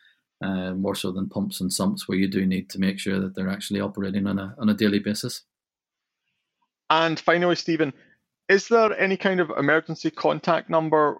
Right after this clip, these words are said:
Speaker 2: for sepa, um, for farmers specifically that, that might be having issues with their slurry storage,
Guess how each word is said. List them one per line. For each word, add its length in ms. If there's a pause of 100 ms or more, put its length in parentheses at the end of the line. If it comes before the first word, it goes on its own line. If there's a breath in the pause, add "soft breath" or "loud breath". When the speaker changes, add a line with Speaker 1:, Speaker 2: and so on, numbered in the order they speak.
Speaker 2:
for 320
sepa, 580 (180)
um, 380 (320)
for 300
farmers 500
specifically 680
that, 280
that 80
might 240
be 80
having 240
issues 340
with 120
their 80
slurry 360
storage, 480